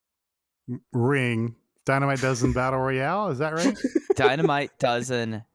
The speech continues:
Speaker 3: Diamond Battle Royal. For
Speaker 1: Oh, there's
Speaker 3: entry.
Speaker 1: Diamond might be right. Yeah,
Speaker 3: Yeah.
Speaker 1: Diamond.
Speaker 3: Uh, the Dynamite Diamond Dozen Battle Royal for entry into the Dynamite Di-, Dozen Diamond final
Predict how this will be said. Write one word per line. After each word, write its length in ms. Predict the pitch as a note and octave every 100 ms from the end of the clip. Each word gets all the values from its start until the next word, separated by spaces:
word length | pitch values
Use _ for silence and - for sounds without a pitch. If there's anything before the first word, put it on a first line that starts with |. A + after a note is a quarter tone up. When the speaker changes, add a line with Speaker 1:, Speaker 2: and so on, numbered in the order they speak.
| _
Speaker 3:
Diamond 540 | A2 G#2+ A2 G#2+ F#2+ -
Battle 300 | G2+ F2 E2
Royal. 520 | E2 D#2 C2 A#1 - _ _ _ _ _ _
For 520 | - - - C3 B2
Speaker 1:
Oh, 40 | A2+
there's 160 | B2+ A#2
Speaker 3:
entry. 140 | -
Speaker 1:
Diamond 340 | C#3+ - G#2
might 180 | D3+ D3
be 100 | C#3
right. 380 | B2 A#2+ A#2 G#2 - -
Yeah, 300 | A2 G#2 F#2+
Speaker 3:
Yeah. 40 | F2+
Speaker 1:
Diamond. 540 | G#2+ G#2 F2+ C3 C3+ - _ _ _ _ _ _ -
Speaker 3:
Uh, 240 | A#2 G#2 -
the 80 | C3+
Dynamite 560 | D3 D3 F3 F#3 F#3+ - -
Diamond 520 | C3 A#2 A2 G#2+ G#2 G#2+ -
Dozen 400 | A2+ A#2+ C#3 B2+
Battle 320 | - G2+ A#2 A#2
Royal 380 | A2 G2 F#2+
for 280 | G2+ A#2 G2+ -
entry 520 | A2 A2+ C3+ A2+ A2
into 360 | G#2 - A2
the 160 | G2 G2+
Dynamite 560 | F2+ G#2 G2 G2+ F#2+ - -
Di-, 300 | G2 F#2 F2 - _
Dozen 640 | - G#2 G2 G2 F2+ E2+ E2 _
Diamond 500 | G2+ F#2 F2 E2+ E2
final 580 | - - G2 E2 D2 D2+